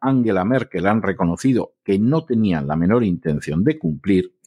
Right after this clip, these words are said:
lo cierto es que la provocación de una crisis que arrastrara a Rusia a intervenir en Ucrania se produjo ya con la administración Biden, según han puesto de manifiesto distintos documentos de la organización ran.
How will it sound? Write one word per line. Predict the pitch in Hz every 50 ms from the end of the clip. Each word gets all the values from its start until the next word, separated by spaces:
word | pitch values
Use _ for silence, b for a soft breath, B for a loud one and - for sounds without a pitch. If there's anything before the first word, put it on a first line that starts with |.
| B B B B B B B
lo | 208 233 254
cierto | - 185 185 185 185 180 - - 170 165 - - _
es | - 127 123 -
que | - - 110
la | 98 98 92 -
provocación | - 104 98 95 98 87 - 92 90 - - 156 156 151
de | 123 117
una | 117 113 104 92 -
crisis | - - 135 147 - - - - 80 73 - - -
que | - - 95
arrastrara | 95 87 92 101 90 - - - 135 147 143 127 107 98
a | 87
Rusia | 82 101 120 117 - - 90 82
a | 78
intervenir | 82 85 - - 127 127 117 101 92 87 82 85 107
en | 143 147
Ucrania | 113 78 - - 101 104 101 98 101 98 92 95 B B B B B B
se | B - - 120
produjo | 95 107 123 139 160 165 - - 127
ya | 110 113 117 113 -
con | 110 101 95
la | 90
administración | 87 - 90 87 87 85 - - - 85 85 - 107 104 107 104 107
Biden, | 120 117 110 101 92 98 104 120 B B B B B B
según | - - 117 127 160 180 175 - - _
han | - 123 139 127 113
puesto | - 113 101 90 - - 82 85
de | 92
manifiesto | 95 127 147 131 92 85 - - 120 113 104 - - _ 107 107 101 - _
distintos | - 85 87 98 92 - - - 139 143 131 139 - 87 82 85
documentos | 104 117 - - 98 92 92 90 90 90 - 87 92 90 -
de | - 90
la | 82 80
organización | 78 76 71 76 76 69 69 - 78 78 - 98 92 80 67 67 71
ran. | 73 69 58 - -